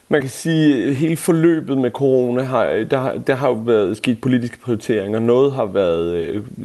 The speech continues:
har lu-, har, har haft lov til at åb-, åbne tidligere end andet, øh, og, og andre har holdt, øh, har været påvirket af restriktioner i, i hele perioden. Musikbranchen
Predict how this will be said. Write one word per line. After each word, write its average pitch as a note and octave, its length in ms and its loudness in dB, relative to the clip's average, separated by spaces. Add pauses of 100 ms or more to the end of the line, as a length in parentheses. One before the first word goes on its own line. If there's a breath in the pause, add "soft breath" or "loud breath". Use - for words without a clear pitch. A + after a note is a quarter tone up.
har G2 180 -4
lu-, G2 440 -4
har, F#2 160 -6 (240)
har D#2+ 60 -6
haft E2+ 280 -8
lov E2 140 0
til - 100 0
at E2+ 40 2
åb-, G#2 300 0 (120)
åbne G#2 300 -2
tidligere A2 420 -2
end F2+ 80 -4
andet, G2+ 480 -2
øh, F#2 500 2 (220)
og, F#2 400 -2
og F#2+ 240 0
andre G2 220 0
har F#2 140 -6
holdt, F#2 380 -6
øh, F#2 280 -2
har F#2+ 200 -4
været F#2 240 -2
påvirket G2 400 -2
af G2 120 -6
restriktioner G2+ 760 -4
i, F#2 260 -8
i G#2 180 -6
hele G2+ 220 -2
perioden. F2+ 420 -6 (420 loud breath)
Musikbranchen A#2+ 640 -2